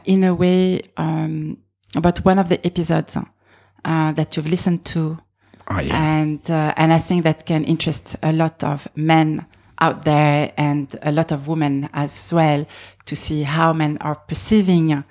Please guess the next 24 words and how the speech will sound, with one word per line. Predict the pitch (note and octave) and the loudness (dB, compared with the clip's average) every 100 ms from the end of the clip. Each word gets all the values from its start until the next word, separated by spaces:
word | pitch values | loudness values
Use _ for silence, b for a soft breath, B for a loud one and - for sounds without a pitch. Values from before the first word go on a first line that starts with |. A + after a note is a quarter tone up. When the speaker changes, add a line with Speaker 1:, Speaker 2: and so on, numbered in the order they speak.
| b b b b - | b b b b -6
Speaker 1:
uh, | D#3+ D#3 D3 C#3+ C#3+ - - | -2 0 2 0 -4 -10 -2
this | F3+ - | 0 2
topic | F3 - D#3 - - - _ _ - | 2 2 -4 -6 -16 -20 _ _ -4
and | D3 C#3+ C#3 - - - _ - | -2 -2 -4 -6 -14 -16 _ -6
obviously | D3 C#3+ D#3 C#3 - | -4 -2 -4 -2 0
us | C3+ - - - - | 0 -2 -6 -8 -2
at | D3+ | 0
the | C#3+ | 0
same | - C#3 | 0 -2
time. | - C#3+ C#3+ C3 B B B B B - | 0 0 2 0 B B B B B -2
Um, | F3+ F3 E3+ E3+ E3+ E3+ E3 - - - - | 2 4 4 4 2 -2 -4 -8 -14 -14 -2
but | E3+ G#3+ G#3+ E3 | 2 2 0 -2
before | A3+ G#3+ - A#3 A3+ | 0 0 0 2 2
diving | A3 E3+ F#3+ F#3+ G3 | 2 2 2 2 2
into | F#3 - | 0 -2
that, | E3 E3+ - | -2 -2 -2
you | D#3+ | -4
know, | D3 B2+ - - D3 | -4 -6 -10 -12 -4
Joe, | F3+ F#3+ - | 2 2 0
how | D3+ F#3+ G#3 A#3 | -2 2 4 4
would | A3 E3+ | 0 -2
you | F#3 F3+ F3 | 0 0 0
describe | - F3 - - F3 E3+ C#3 | -2 -4 -4 -2 -2 -2 -2
yourself? | C#3+ - - - - | -4 -4 -6 -8 -14